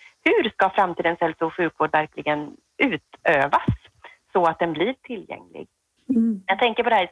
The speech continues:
Speaker 1: superspännande ordet hälsolitteracitet,
Speaker 2: Mm.
Speaker 1: som ju man sa var ett nyord här nu i, <laughs> i
Speaker 2: Mm,
Speaker 1: årsskiftet.
Speaker 2: var det?
Speaker 1: Ja, ja, men det skulle jag inte vilja säga att det är. Det är ett sånt jätteviktigt begrepp, hur vi behöver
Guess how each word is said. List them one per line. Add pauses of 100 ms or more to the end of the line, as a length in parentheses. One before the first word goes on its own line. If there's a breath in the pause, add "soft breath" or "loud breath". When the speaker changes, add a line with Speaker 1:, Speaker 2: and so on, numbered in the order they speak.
Speaker 1:
superspännande
ordet
hälsolitteracitet, (220)
Speaker 2:
Mm.
Speaker 1:
som
ju (460)
man (280)
sa
var
ett
nyord
här
nu
i,
<laughs>
i
Speaker 2:
Mm,
Speaker 1:
årsskiftet.
Speaker 2:
var
det?
Speaker 1:
Ja, (300 loud breath)
ja,
men
det
skulle
jag
inte
vilja
säga
att
det
är.
Det
är
ett
sånt (240)
jätteviktigt
begrepp, (100)
hur
vi
behöver